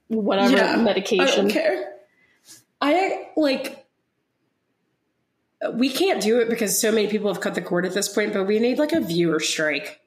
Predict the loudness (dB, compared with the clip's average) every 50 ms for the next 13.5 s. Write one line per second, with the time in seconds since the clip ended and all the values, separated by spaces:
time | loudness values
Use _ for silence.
0 | -10 -10 -6 -4 -4 -4 -4 -4 0 2 2 4 4 4 2 2 0 -2 -8 _
1 | _ _ _ _ _ _ _ _ -4 -2 -2 -2 -4 -6 -10 -6 -4 -2 0 0
2 | -2 -2 0 0 0 0 0 -2 -4 -6 -6 -6 -6 -4 -4 -4 -4 -2 0 0
3 | 2 2 2 0 0 0 -2 -2 -4 -4 -6 -8 -10 -12 _ _ -12 -12 -12 -14
4 | -18 -20 _ _ _ _ _ _ _ _ _ -2 0 2 2 2 2 2 2 2
5 | 2 2 2 2 0 2 0 0 0 0 0 0 0 0 2 2 0 0 -2 -10
6 | -14 -8 -4 -4 -2 -2 -2 -2 0 0 0 0 0 -2 0 0 2 2 2 2
7 | 2 0 -2 -8 -12 -16 -20 _ _ _ -6 -6 -4 -2 0 0 0 0 -2 -2
8 | -4 -2 -2 -2 0 0 0 0 0 0 0 0 -2 -2 -2 -2 -2 0 0 0
9 | 0 0 0 0 0 -2 -4 -6 -8 -14 _ _ _ _ _ _ _ _ _ _
10 | _ -6 _ 0 0 0 0 -2 -2 -2 -2 -2 0 0 0 0 0 -2 -2 -2
11 | -4 -2 -2 0 -2 -2 -2 -2 -4 -4 -4 -4 -4 -2 -2 -4 -2 -2 -2 -2
12 | -2 -2 0 0 2 2 2 2 0 0 0 0 0 -2 -2 -2 -2 -2 -2 -2
13 | -4 -4 -4 -4 -4 -4 -4 -6 -12